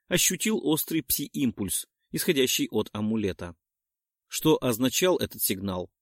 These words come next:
я догадался быстро. Это было своего рода предупреждение об опасности. Аккуратно положил яйцо на место, привстал и огляделся.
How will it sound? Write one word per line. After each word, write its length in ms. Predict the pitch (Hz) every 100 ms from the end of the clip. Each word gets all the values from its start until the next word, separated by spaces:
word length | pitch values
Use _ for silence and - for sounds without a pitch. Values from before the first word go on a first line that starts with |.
| _
я 240 | 123 160
догадался 580 | 160 135 107 101 - 101 - _
быстро. 500 | 98 101 - 87 87 _ _ _ _ _ _ -
Это 160 | 165 180
было 240 | 180 180
своего 420 | 160 147 151 143
рода 300 | 139 156 151
предупреждение 920 | 143 120 110 113 104 95 113 110 113 -
об 180 | 101 -
опасности. 800 | 104 - 95 - 90 - - 87 - - - - - _ _ -
Аккуратно 640 | 139 - 160 127 123 165
положил 540 | - 120 117 107 113 -
яйцо 420 | 104 107 - 98
на 100 | 98
место, 420 | 95 110 - 165 _ _ -
привстал 600 | 113 98 - - 113 160
и 260 | 110 117 - _ _
огляделся. 760 | 117 104 113 104 92 - 87